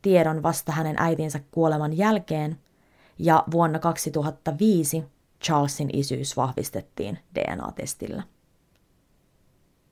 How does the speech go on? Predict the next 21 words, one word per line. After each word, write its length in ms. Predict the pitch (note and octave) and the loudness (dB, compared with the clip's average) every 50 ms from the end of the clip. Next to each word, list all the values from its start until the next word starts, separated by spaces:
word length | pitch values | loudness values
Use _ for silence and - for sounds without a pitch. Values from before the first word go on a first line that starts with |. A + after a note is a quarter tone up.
| _ _ - - | _ _ -18 -8
Sen 280 | - - - G#3 A#3+ C4 | -6 0 4 4 6 6
jälkeen, 360 | D4+ D#4 D4+ D4 D4 C4+ A#3+ | 4 4 4 4 4 4 4
kun 120 | A#3 B3+ A3+ | 4 4 4
Charles 340 | - A#3+ A#3+ A3+ A3 - | 4 4 4 4 4 2
Lindbergh 580 | F3+ G3 F#3 F3 C#3+ - D#3+ D#3+ D#3+ D#3+ - - _ - | 0 2 2 0 0 0 0 2 2 0 -2 -4 _ -4
oli 220 | - E3+ E3 E3 | -2 0 0 0
ylittänyt 520 | - F3 E3+ E3 E3 - - E3 E3 D#3 - | 2 2 0 0 -2 -2 -4 -4 -4 -2 -2
Atlantin 520 | - E3+ E3 E3 D#3+ D#3 D3+ D#3+ D#3 D3+ D3+ | -2 -2 -2 -2 -2 -2 -2 -2 -2 0 0
valtameren 520 | D#3+ D#3 D#3 D3+ D3+ D3+ D3+ D3+ D3+ D3 - | 0 0 0 -2 -2 -2 -2 -4 -4 -4 -4
ensimmäisenä 680 | - D#3+ D3+ C#3+ D3+ C#3+ C#3+ D3 D3 C#3+ - D3 C#3+ | -4 -4 -2 -2 -2 -2 0 -2 -2 -4 -4 -2 -2
maailmassa, 720 | C#3+ D3+ E3 F3+ G3+ G3 E3 D#3 D#3+ C#3+ - - E3 D#3+ D#3 - _ _ _ _ _ _ _ _ _ _ | -2 0 0 0 0 0 0 -2 -4 -4 -6 -6 -8 -8 -8 -10 _ _ _ _ _ _ _ _ _ _
selvinnyt 720 | - - E3+ E3+ D#3+ D3 D#3 D#3 D3+ D3+ D3 - - - | -6 -2 0 0 0 0 0 -2 -2 -4 -6 -6 -4 -4
lapsensa 460 | E3 D#3+ - - - D#3+ D3 - D3 | -2 -2 -2 -4 -6 -6 -6 -6 -6
kidnappauksesta 1000 | - - E3 D#3 - D3+ D3+ C#3+ - - D3+ D3 C#3+ - - C#3+ - - - D#3+ | -6 -6 -6 -6 -4 -6 -6 -6 -4 -4 -4 -4 -2 -4 -6 -8 -6 -6 -4 -2
ja 100 | D3+ D3 | 0 0
murhasta, 580 | D#3+ F#3 G#3 G#3+ E3+ D3+ C#3+ - - - D#3+ D#3 - _ _ _ _ _ _ _ _ _ - | 0 0 0 -2 -2 -4 -6 -6 -6 -6 -8 -8 -8 _ _ _ _ _ _ _ _ _ 0
ja 160 | E3 E3 C#3+ | 2 4 6
oli 220 | E3 E3+ F3 D3+ | 6 6 6 4
elänyt 360 | E3+ F3 F3 E3 E3 D#3+ D#3+ - | 4 4 4 4 2 0 0 0
erilaisia 600 | - F3+ E3+ E3 D#3+ D#3+ D#3 D3+ - E3 D#3 - - | 2 2 4 4 4 2 2 0 0 -2 -2 0 2
elämänvaiheita 1000 | F#3 F3+ E3+ D#3+ D#3 D#3 D#3 D3+ F3+ G3+ A3 G#3+ E3 D#3 D#3+ D#3+ D3+ - D#3+ | 2 4 4 4 2 0 0 2 2 4 4 4 2 2 0 0 0 0 -2